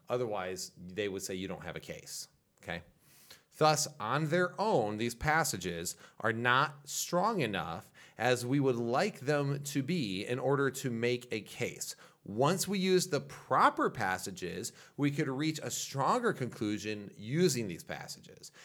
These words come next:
And what I was seeing when people were actually disagreeing with us, like, "You're wrong," and they just started throwing these at us like we're not Trinitarians, um, which also shows that, again, that leftist tactic. You know, like, how when, nowadays if you say something to the effect of, like, "Yeah, but, like, women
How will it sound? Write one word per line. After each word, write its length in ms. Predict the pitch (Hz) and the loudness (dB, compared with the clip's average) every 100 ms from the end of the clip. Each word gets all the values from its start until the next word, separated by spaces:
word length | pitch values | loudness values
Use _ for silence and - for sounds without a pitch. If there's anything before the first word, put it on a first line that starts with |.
| - 120 | -6 2
And 100 | 123 | 6
what 100 | 123 | 6
I 80 | |
was 160 | 117 - | 4 0
seeing 340 | - 294 311 | -2 0 0
when 120 | 165 135 | 0 2
people 220 | 156 139 | 2 4
were 80 | 131 | 2
actually 200 | 139 131 | 2 -2
disagreeing 380 | 123 95 101 | -2 -2 -4
with 100 | 113 | -2
us, 120 | 143 143 | -4 -4
like, 160 | 143 | -4
"You're 140 | 277 254 | -2 -2
wrong," 440 | 180 269 233 151 | 4 6 6 2
and 80 | 127 | 2
they 80 | 127 | 2
just 160 | 120 | 0
started 200 | 147 127 | 0 0
throwing 240 | - 147 131 | 2 0 2
these 140 | 107 | 0
at 120 | 107 | 0
us 120 | 107 | 0
like 100 | 113 | -2
we're 80 | 107 | -4
not 180 | 104 104 | -4 -4
Trinitarians, 800 | - 110 98 95 98 127 170 - - - - _ 113 | -4 -4 -4 -4 -2 -4 -4 -8 -16 -20 -20 _ -2
um, 240 | 117 113 | -2 0
which 180 | 123 139 | 0 2
also 240 | 139 131 | 2 0
shows 340 | 123 123 110 - | 0 0 0 -2
that, 200 | 110 117 | -6 -2
again, 220 | 120 110 | -2 -2
that 200 | 101 98 | -2 0
leftist 400 | 101 - 117 - | -2 -2 -6 0
tactic. 460 | 110 107 131 131 - - - | 0 0 -4 -8 -12 -20 -2
You 80 | 175 | 0
know, 120 | 240 | 2
like, 200 | 196 135 | 2 0
how 180 | 143 139 | 0 0
when, 220 | 135 123 | 0 -2
nowadays 400 | 120 117 120 120 | -4 -2 -2 -2
if 140 | 117 | -6
you 100 | 113 | -6
say 260 | 113 120 107 | -4 -4 -4
something 340 | - 120 117 | -4 -6 -6
to 80 | 110 | -6
the 100 | 113 | -6
effect 260 | 95 104 - | -4 -4 -4
of, 120 | 98 | -4
like, 300 | 101 95 - - - _ | -2 -4 -6 -20 -20 _
"Yeah, 240 | 170 220 196 | -2 0 2
but, 200 | 147 131 | 0 0
like, 340 | 131 113 - - _ | -2 -2 -8 -20 _
women 760 | 123 147 254 196 131 127 120 | 0 0 2 2 2 0 -4